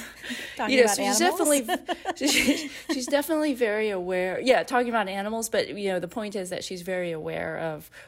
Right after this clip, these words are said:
Speaker 2: what her skin color is. And it's, it, you know, to, to me, like, like I said, I just right now just acknowledge what she,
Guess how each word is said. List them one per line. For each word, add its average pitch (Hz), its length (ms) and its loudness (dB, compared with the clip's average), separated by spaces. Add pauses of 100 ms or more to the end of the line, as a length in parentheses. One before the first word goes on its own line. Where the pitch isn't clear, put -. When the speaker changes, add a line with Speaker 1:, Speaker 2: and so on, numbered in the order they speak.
Speaker 2:
what 180 180 2
her 175 160 -4
skin 170 320 -6
color 160 360 -8
is. 156 480 -8
And 156 440 -6 (500)
it's, 226 260 2 (120)
it, - 180 -4
you 220 120 -4
know, 190 160 0 (160)
to, 240 100 0
to 214 180 -6
me, 240 240 2
like, 180 220 0
like 175 200 -2
I 160 40 -2
said, 143 240 -4
I 127 140 -4
just 165 340 -2
right 143 200 -4
now 143 280 -6
just 147 340 -8 (120)
acknowledge 143 800 -8 (260)
what 165 280 -2
she, 139 520 -8